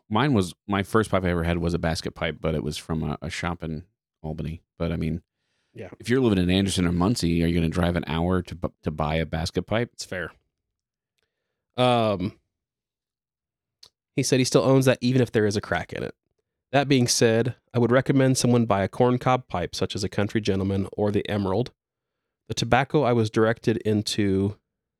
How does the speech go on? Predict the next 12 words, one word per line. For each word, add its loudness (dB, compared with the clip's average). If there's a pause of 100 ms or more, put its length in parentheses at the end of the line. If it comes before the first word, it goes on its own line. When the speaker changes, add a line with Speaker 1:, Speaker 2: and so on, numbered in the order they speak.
(160)
Speaker 2:
uh, -4
choosing 2
from -2
my -2
tobacconist -4 (720)
was 0
Westminster 0 (160)
by -4 (100)
Gregory 2
Lemoyne 2
Peace. 0 (440)
<laughs> 2